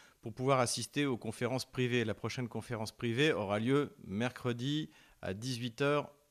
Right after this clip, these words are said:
heure française. Donc, si vous êtes déjà sur Tipeee, sur Patreon et sur Paypal, c'est pas la peine d'y aller.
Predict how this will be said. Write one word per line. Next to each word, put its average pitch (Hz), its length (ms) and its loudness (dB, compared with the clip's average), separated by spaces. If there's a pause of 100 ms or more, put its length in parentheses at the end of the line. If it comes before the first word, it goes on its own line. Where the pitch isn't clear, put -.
heure 139 120 2
française. 104 640 -2 (360)
Donc, 117 460 0 (260)
si - 200 -4
vous 151 160 2
êtes 143 140 4
déjà 147 240 8
sur 143 240 -2
Tipeee, 143 380 -6
sur - 180 -4
Patreon 131 400 0
et 117 80 0
sur 107 360 -4 (120)
Paypal, 151 320 2
c'est 123 160 -4
pas 143 140 4
la 131 100 6
peine 139 220 2
d'y 120 180 4
aller. 147 260 6